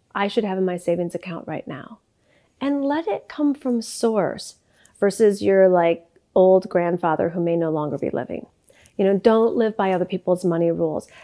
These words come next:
The people that went before you, they may not have modeled to you what it is to be a woman, what it is to treat yourself, what it is to allow yourself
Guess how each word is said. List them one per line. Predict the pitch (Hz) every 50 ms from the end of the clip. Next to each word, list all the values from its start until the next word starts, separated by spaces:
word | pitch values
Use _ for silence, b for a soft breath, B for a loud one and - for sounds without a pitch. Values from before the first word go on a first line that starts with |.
| B B B
The | 214
people | 214 233 254 247 - 269
that | 254 254
went | 247 226 233 240 226
before | 233 220 - - 233 226 226
you, | 240 233 240 240
they | 240 247 254 277
may | 294 277 269 262 262 254
not | 247 240 233 233 226 -
have | 240 233 208
modeled | 196 202 196 202 208 226 233 220 196 190 -
to | - - 185
you | 180 180 170 165
what | 180 180 190 208
it | 233 226
is | - 208 214 226 214 202 -
to | - - 196 180 170 170 175 175 B B B B B -
be | 185 208 208
a | 208 190
woman, | 180 180 190 190 190 185 170 170 190 180
what | 202 208 240
it | 262 -
is | - 233 226 233 220 -
to | - 196
treat | 180 - - - - 220 214 214
yourself, | - - 190 180 - - - 165 156 - - B B B B B B
what | - 226 240 262
it | 269 - -
is | - 247 240 254 262 254 233 226 -
to | - - - - 226 202 196 190 185 190 208 -
allow | - 214 214 214 214 208 226 240
yourself | 254 240 233 220 202 - - - 185 175 175 175 180 180